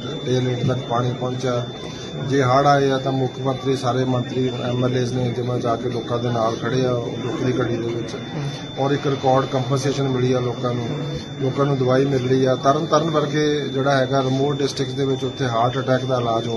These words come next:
ਰਿਹਾ, ਅਹ, ਤੀਹ, ਤੀਹ ਹਜ਼ਾਰ ਦੇ ਟੀਕੇ ਲੱਗ ਰਹੇ ਆ ਲੋਕਾਂ ਦੇ, ਥ੍ਰੋਮਬੋਲਾਈਜ਼ ਲੋਕਾਂ ਨੇ ਸੋਚਿਆ ਨਹੀਂ ਸੀਗਾ।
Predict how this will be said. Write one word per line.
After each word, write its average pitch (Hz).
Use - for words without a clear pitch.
ਰਿਹਾ, 113
ਅਹ, 123
ਤੀਹ, 143
ਤੀਹ 147
ਹਜ਼ਾਰ 135
ਦੇ 131
ਟੀਕੇ 131
ਲੱਗ 123
ਰਹੇ 131
ਆ 131
ਲੋਕਾਂ 123
ਦੇ, 131
ਥ੍ਰੋਮਬੋਲਾਈਜ਼ 127
ਲੋਕਾਂ 147
ਨੇ 156
ਸੋਚਿਆ 147
ਨਹੀਂ 147
ਸੀਗਾ। 113